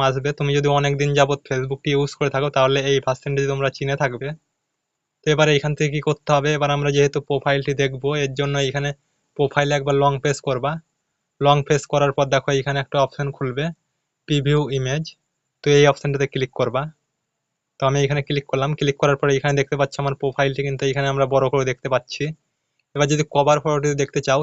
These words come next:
তাহলে কিন্তু এই একই সেম প্রসেস, এখানে প্রিভিউ ইমেজ। তো দেখো এখানে আমরা কভার ফটোটিও কিন্তু দেখতে পেলাম। তো এইরকম করেই কিন্তু তোমরা তোমাদের, তোমরা যেই প্রোফাইলটি দেখতে চাও বড় করে,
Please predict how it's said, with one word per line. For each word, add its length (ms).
তাহলে 300
কিন্তু 240
এই 60
একই 220
সেম 140
প্রসেস, 360
এখানে 300
প্রিভিউ 260
ইমেজ। 220
তো 140
দেখো 140
এখানে 220
আমরা 220
কভার 240
ফটোটিও 340
কিন্তু 240
দেখতে 280
পেলাম। 260
তো 120
এইরকম 360
করেই 220
কিন্তু 220
তোমরা 260
তোমাদের, 280
তোমরা 280
যেই 160
প্রোফাইলটি 520
দেখতে 280
চাও 140
বড় 140
করে, 140